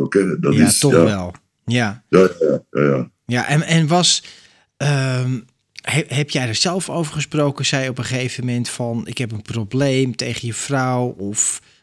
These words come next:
Speaker 2: andere mensen? Of heb je het eigenlijk
Speaker 1: Voor ik me liet opnemen. Ehm, toen, dat was toen dat zo snel bergaf ging. En ik herinner mij, ik was al een tijd zo onbewust aandacht aan het vragen van,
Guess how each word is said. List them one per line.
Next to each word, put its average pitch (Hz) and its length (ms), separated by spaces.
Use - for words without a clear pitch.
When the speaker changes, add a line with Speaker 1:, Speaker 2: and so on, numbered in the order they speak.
Speaker 2:
andere 131 340
mensen? 120 480
Of - 520
heb 123 200
je 120 80
het 110 80
eigenlijk 123 520
Speaker 1:
Voor 156 80
ik 127 100
me 135 100
liet 139 200
opnemen. 123 580
Ehm, 98 280
toen, 147 300
dat 117 140
was 113 180
toen 127 140
dat 110 180
zo 101 100
snel 131 480
bergaf 104 440
ging. - 260
En 95 160
ik 95 100
herinner 120 380
mij, 135 380
ik - 200
was 101 200
al 92 100
een 87 200
tijd 127 480
zo 92 400
onbewust 139 760
aandacht 139 520
aan 127 80
het - 80
vragen 123 360
van, 110 180